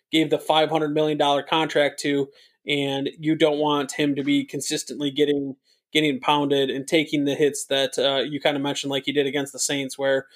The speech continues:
he, he got absolutely crushed. Um, you know, that just, you can't have that. You can't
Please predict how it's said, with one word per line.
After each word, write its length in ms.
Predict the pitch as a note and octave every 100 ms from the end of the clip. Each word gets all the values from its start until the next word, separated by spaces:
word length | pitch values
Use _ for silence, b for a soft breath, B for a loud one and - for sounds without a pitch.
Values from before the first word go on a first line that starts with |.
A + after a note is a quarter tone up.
| B B _
he, 180 | D#3+ D3+
he 160 | D#3+
got 160 | D#3 D3
absolutely 440 | D3 - D3 C3
crushed. 520 | - D3 C3 C3 - - -
Um, 400 | C#3+ C3+ C3 B2+ _ _
you 140 | - D3+
know, 160 | C3+
that 180 | C3+ D3+
just, 260 | D3 C#3+ -
you 120 | D#3
can't 200 | - D3+
have 200 | D3 C3+
that. 140 | B2+
You 60 | A#2+
can't 320 | G#2 G2 A2